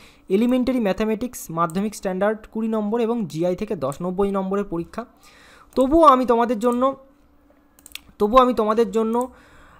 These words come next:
আহ, দেড় ঘন্টাই রাখবো। তো তোমরা দেড় ঘন্টার আগে দেওয়ার চেষ্টা করবে, যেহেতু অনলাইন। এবং এর আগেও আমি পরীক্ষায় তোমাদের এই রকমভাবে মেরিট লিস্ট করেছি, কে প্রথম পেয়েছে, কে প্রথম হয়েছে, মানে কে সব থেকে বেশি নম্বর পেয়েছে, কম পেয়েছে, সব কিন্তু ট্র্যাক করা যাবে এবং টাইমটাও কিন্তু ট্র্যাক করা যাবে।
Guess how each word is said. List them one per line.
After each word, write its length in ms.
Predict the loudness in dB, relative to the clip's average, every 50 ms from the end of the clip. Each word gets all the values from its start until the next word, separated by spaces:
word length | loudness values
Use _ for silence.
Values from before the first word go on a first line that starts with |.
| _ -6
আহ, 160 | -4 -2 0
দেড় 200 | 2 2 2 2
ঘন্টাই 320 | 2 0 0 0 2 2
রাখবো। 360 | 2 2 2 0 -4 -8 -10 -12 -14 _ _ _
তো 80 | -12 -8
তোমরা 260 | -6 -4 -2 -2 0
দেড় 180 | 0 0 0
ঘন্টার 260 | 0 0 -2 -2 -4 -6
আগে 280 | -6 -6 -6 -4 -2
দেওয়ার 180 | 0 0 0 -2
চেষ্টা 280 | -2 -6 -8 -6 -4
করবে, 220 | -4 -2 -2 -2 -2
যেহেতু 260 | -2 -2 -2 -2 -4
অনলাইন। 500 | -4 -4 -4 -2 -2 -2 -2 -2 -2 -4
এবং 260 | -4 -4 -4 -6 -6 -4
এর 120 | -4 -2
আগেও 260 | 0 0 2 2 2 2
আমি 160 | 2 0 -2
পরীক্ষায় 400 | -2 -2 -2 -4 -4 -6 -6 -6
তোমাদের 360 | -6 -6 -4 -2 -2 -2 -2 -4 -6 -14 -20 -20 _ _ _ _ 0
এই 100 | 2 2
রকমভাবে 500 | 4 2 2 0 0 2 2 2 2 0
মেরিট 320 | 0 -2 -4 -4 -4 -4
লিস্ট 200 | -4 -4 -4 -2
করেছি, 320 | 0 2 2 2 0 -4
কে 180 | -8 -6 -4 -4
প্রথম 340 | -4 -4 -2 0 0 -2 -2
পেয়েছে, 340 | -2 -4 -4 -4 -4 -8 -8
কে 140 | -6 -6 -6
প্রথম 300 | -6 -6 -8 -8 -6 -4
হয়েছে, 240 | -4 -4 -4 -6 -6
মানে 180 | -6 -8 -8 -8
কে 180 | -8 -8 -8
সব 140 | -8 -10 -12 -10 -8
থেকে 140 | -6 -4 -4
বেশি 240 | -4 -4 -6 -6 -8
নম্বর 220 | -6 -6 -6 -6
পেয়েছে, 240 | -4 -6 -6 -6 -8
কম 220 | -8 -8 -8 -6 -4
পেয়েছে, 260 | -4 -4 -4 -6 -8
সব 220 | -6 -4 -4 -4 -4 -4
কিন্তু 220 | -6 -6 -6 -6 -8
ট্র্যাক 320 | -8 -6 -6 -6 -6 -4
করা 160 | -4 -4 -2
যাবে 180 | -2 -2 -2 -2
এবং 160 | -2 -4 -6 -6 -4
টাইমটাও 360 | -4 -4 -4 -4 -4 -4 -4
কিন্তু 200 | -4 -6 -6 -8
ট্র্যাক 280 | -8 -8 -10 -10 -8
করা 160 | -6 -4 -4 -4
যাবে। 240 | -6 -8 -10 -12